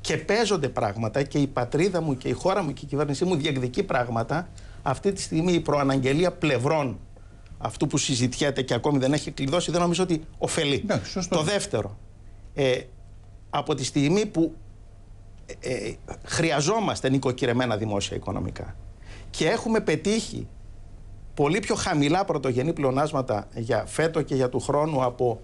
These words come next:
Speaker 1: ε, όσα είχαν υπογράψει οι προηγούμενοι κυβερνώντες, πρέπει να τα εξασφαλίσουμε. Και το ζητούμενο είναι να δούμε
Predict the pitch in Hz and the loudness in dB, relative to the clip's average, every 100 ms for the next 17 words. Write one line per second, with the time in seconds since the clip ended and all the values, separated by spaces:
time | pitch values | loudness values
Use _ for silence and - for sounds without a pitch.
0 | - - - - - - - - - - | -14 -18 -18 -18 -16 -16 -14 -16 -18 -18
1 | - - 117 123 - - - 151 147 165 | -16 -4 -2 -2 -8 -18 -4 0 0 0
2 | 180 175 139 127 160 165 - - - 123 | 0 2 2 2 0 0 -4 -4 -4 -4
3 | - - 113 113 165 180 - 117 110 110 | -4 0 2 4 4 2 0 0 2 0
4 | 104 117 - - - - - - 180 240 | 2 0 -2 -10 -16 -16 -16 -2 0 2
5 | 262 269 240 - 208 220 220 214 - 110 | 2 2 0 0 0 0 2 0 0 -6
6 | 107 - - - - - 147 147 127 - | -10 -12 -16 -18 -6 -2 0 2 2 2
7 | 120 131 196 226 202 170 147 147 143 208 | 0 2 2 4 2 2 2 2 4 0
8 | 240 - - - 156 151 196 185 123 | -2 -10 -18 -4 0 2 4 2 0